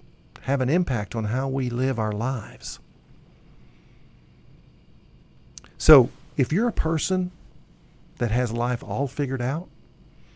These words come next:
and you're completely on track and everything is lovely, if that's you,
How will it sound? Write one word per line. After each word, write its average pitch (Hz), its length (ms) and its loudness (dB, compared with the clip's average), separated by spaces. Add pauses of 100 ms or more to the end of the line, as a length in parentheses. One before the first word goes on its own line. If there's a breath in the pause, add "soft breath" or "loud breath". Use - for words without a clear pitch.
(580 loud breath)
and 120 160 2
you're 147 140 4
completely 175 640 2
on 143 180 2
track 156 460 -2
and 156 100 -8
everything 160 480 -2
is 113 160 -4
lovely, 127 580 -4 (1800)
if 127 80 -8
that's 180 300 -4
you, 220 260 0